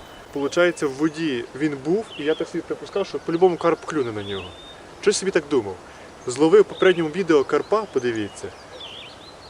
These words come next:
І цей карп був з цим мегакормаком. Розумієте? Тобто він плавав, бідолаха, з ним все-таки клюнув і плавав з ним. І я виловив того карпа. Карп, до речі, зважив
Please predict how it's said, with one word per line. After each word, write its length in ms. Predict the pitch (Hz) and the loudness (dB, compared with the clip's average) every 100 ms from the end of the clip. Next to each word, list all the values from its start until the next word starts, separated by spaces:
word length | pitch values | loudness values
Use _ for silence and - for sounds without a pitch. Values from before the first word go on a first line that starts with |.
| - - | -20 -8
І 60 | 175 | 0
цей 180 | - 196 | 6 6
карп 320 | 208 208 156 | 8 4 4
був 140 | 185 | -2
з 80 | 160 - - | -2 -8 0
цим 160 | 196 180 | 0 2
мегакормаком. 680 | 180 170 165 160 156 139 101 - - - - - - - - | 0 0 -2 -2 -2 -2 -4 -14 -20 -20 -20 -20 -20 -12 0
Розумієте? 600 | 143 143 165 226 - 98 - - - - | 2 2 -2 -2 -4 -12 -14 -20 -20 -6
Тобто 240 | 147 - 156 | -6 -4 -2
він 160 | 208 - | -2 2
плавав, 300 | 190 196 156 | 4 4 2
бідолаха, 560 | 147 160 175 196 - 156 - - - - - - | 0 2 4 2 0 -6 -8 -18 -18 -20 -20 -14
з 140 | 139 143 | -6 2
ним 140 | 196 | 4
все-таки 280 | 151 170 165 | 2 -6 -6
клюнув 460 | - 226 220 151 151 | -4 -2 0 0 -4
і 60 | 139 135 - | -8 -14 2
плавав 280 | 190 175 139 | 6 6 4
з 40 | |
ним. 140 | 135 120 | 0 -2
І 40 | 143 | 2
я 120 | 185 | 6
виловив 280 | 196 190 165 | 8 8 6
того 160 | 165 | 2
карпа. 420 | 151 143 - 214 269 - - - - - - - | 2 0 2 2 0 -10 -20 -18 -18 -20 -4 2
Карп, 200 | 160 143 | 2 4
до 60 | |
речі, 300 | 151 139 139 | 2 2 -2
зважив 480 | 117 131 151 131 | -6 0 0 0